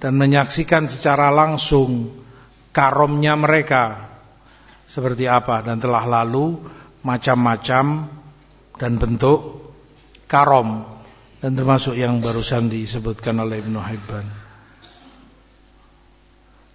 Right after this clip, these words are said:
Dekati orang-orang karim, bergaullah dengan mereka, bertemanlah.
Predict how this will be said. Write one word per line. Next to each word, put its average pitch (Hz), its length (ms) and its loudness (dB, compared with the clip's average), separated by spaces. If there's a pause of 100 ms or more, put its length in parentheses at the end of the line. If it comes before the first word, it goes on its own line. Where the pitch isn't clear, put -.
Dekati 156 560 2
orang-orang 143 560 4 (320)
karim, 139 800 2 (1200)
bergaullah 147 560 4
dengan 147 320 2
mereka, 151 560 2
bertemanlah. 139 880 2